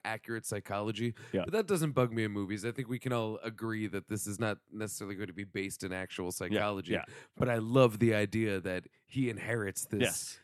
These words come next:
Speaker 1: this curse of, of just homicidal tendencies
Speaker 2: Yeah.
Speaker 1: from his mom.
Speaker 2: It, it, like, really works for this
Speaker 1: It
Speaker 2: movie.
Speaker 1: fits the narrative of this movie.
Speaker 2: Totally. Uh, but so you have this whole movie where the whole time you and I are going, like, "I feel some weird sympathy for him, and I don't really know why."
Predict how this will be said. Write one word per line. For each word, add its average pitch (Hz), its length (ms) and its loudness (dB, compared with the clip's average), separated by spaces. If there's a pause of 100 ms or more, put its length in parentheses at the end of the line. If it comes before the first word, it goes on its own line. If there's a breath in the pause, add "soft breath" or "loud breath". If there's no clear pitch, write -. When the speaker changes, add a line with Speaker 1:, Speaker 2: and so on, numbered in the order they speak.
(120)
Speaker 1:
this 131 180 2
curse 139 480 4
of, 98 260 -6
of 101 320 -2 (360)
just 113 200 -6
homicidal 117 540 0
tendencies 101 600 -2
Speaker 2:
Yeah. 147 80 8
Speaker 1:
from 101 120 0
his 92 120 -8
mom. 92 320 -6 (180)
Speaker 2:
It, 139 200 6
it, 135 160 2
like, 131 200 8
really 127 220 12
works 123 240 6
for 110 100 -4
this 107 140 4
Speaker 1:
It 131 80 12
Speaker 2:
movie. 117 220 8
Speaker 1:
fits 175 220 6
the 139 120 0
narrative 107 420 2
of 90 120 -10
this 92 160 -4
movie. 190 100 10
Speaker 2:
Totally. 101 340 2 (380 soft breath)
Uh, 127 360 10
but 170 360 12
so 175 220 10
you 143 220 10
have 143 260 8
this 127 160 6
whole 175 360 8
movie 147 360 8
where 113 120 8
the 110 120 6
whole 131 160 8
time 120 320 6
you 113 160 6
and 110 80 6
I 110 80 6
are 107 80 2
going, 104 320 4
like, 98 200 0
"I 117 80 0
feel 196 280 4
some 156 240 0
weird 127 240 4
sympathy 143 420 -2
for 92 160 -4
him, 92 220 -2
and 92 80 -4
I 92 40 -4
don't 107 220 0
really 101 240 0
know 131 160 4
why." 147 360 6